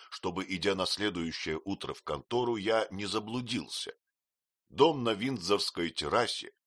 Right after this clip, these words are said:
во многих отношениях напоминал самого мистера Микобера. Такой же потрёпанный, как и он, дом этот был с такой же претензией на представительность. Придя к себе,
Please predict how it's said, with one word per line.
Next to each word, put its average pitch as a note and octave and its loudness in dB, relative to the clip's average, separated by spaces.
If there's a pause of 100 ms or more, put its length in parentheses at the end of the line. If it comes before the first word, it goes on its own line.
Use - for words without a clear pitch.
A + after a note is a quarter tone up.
во F2+ 2
многих E3 2
отношениях C#3+ 0
напоминал C3 2
самого D#3 6
мистера F#2 0
Микобера. F2+ 2 (420)
Такой F#3+ 4
же D#3+ -2
потрёпанный, B2 4
как - -2
и E2 0
он, G#2 4 (300)
дом E3 2
этот C3+ -2
был D#3 4
с - 2
такой F3+ 4
же D#3+ 2
претензией C#3+ 0
на B2 -2
представительность. D2 -2 (1040)
Придя F2+ 8
к - -4
себе, F2 0